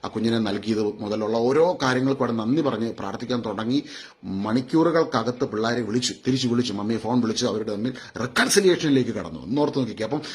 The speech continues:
നന്ദി പറഞ്ഞ് പ്രാർത്ഥിക്കാൻ തുടങ്ങുമ്പോൾ അവിടെ വലിയൊരു ഗ്രേസ് അവിടെ സ്പ്രെഡ് ആവുകയാണ്. എന്ത് വിഷയത്തിനകത്താണേലും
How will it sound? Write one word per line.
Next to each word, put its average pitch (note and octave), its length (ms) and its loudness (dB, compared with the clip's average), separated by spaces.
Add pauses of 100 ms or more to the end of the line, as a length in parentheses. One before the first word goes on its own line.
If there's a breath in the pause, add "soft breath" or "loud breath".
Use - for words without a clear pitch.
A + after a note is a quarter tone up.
(140 loud breath)
നന്ദി D#3+ 400 8
പറഞ്ഞ് F3 260 6
പ്രാർത്ഥിക്കാൻ C#3 560 0
തുടങ്ങുമ്പോൾ B2 400 0
അവിടെ B2 200 0
വലിയൊരു C#3+ 640 4
ഗ്രേസ് B2+ 680 2
അവിടെ - 500 -2
സ്പ്രെഡ് G2 340 -6
ആവുകയാണ്. F#2+ 440 -6
എന്ത് G3 300 4
വിഷയത്തിനകത്താണേലും B2+ 840 4